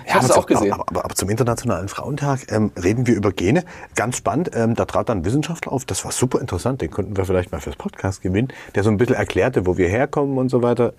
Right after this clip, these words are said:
Speaker 2: Also
Speaker 1: Ja.
Speaker 2: eigentlich ein cooler Vortrag, aber was hat das mit Frauentag zu tun? Und das ist dann auch einer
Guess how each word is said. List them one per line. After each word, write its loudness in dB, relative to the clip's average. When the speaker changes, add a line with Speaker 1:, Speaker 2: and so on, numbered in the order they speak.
Speaker 2:
Also 0
Speaker 1:
Ja. -8
Speaker 2:
eigentlich 0
ein 2
cooler 4
Vortrag, 2
aber 2
was -4
hat 0
das -6
mit -4
Frauentag 0
zu -8
tun? 0
Und 2
das 0
ist -4
dann 0
auch 2
einer 2